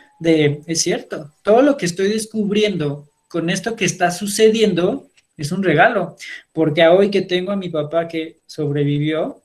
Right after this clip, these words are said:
no sabes cuánto valoro el poder comer con mis papás, cuánto valoro verlo, ¿no? Que se mueve, que camina, que habla, que todo. Y entonces yo sí, yo sí digo, eh,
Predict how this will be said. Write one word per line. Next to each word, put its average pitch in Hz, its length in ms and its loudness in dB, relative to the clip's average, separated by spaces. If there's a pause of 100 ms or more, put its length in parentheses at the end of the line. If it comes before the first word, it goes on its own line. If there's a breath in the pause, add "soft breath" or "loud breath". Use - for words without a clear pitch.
(100)
no 170 160 0
sabes 170 420 2
cuánto 180 400 0
valoro 165 720 -2
el 156 200 -8
poder 160 360 -6
comer 170 280 -14
con 185 140 -16
mis 147 120 -10
papás, 147 540 -6 (460 soft breath)
cuánto 175 300 4
valoro 160 500 6
verlo, 156 600 2
¿no? 156 260 -6
Que - 100 -16
se 143 140 -10
mueve, 165 260 -4
que 147 120 -10
camina, 151 480 -8
que 147 140 -8
habla, 156 320 -2
que 143 300 -6 (160)
todo. 170 400 0 (420 loud breath)
Y 170 80 0
entonces 180 360 4
yo 180 120 6
sí, 190 300 -2
yo 175 140 6
sí 175 200 -2
digo, 165 400 2 (440 loud breath)
eh, 147 500 4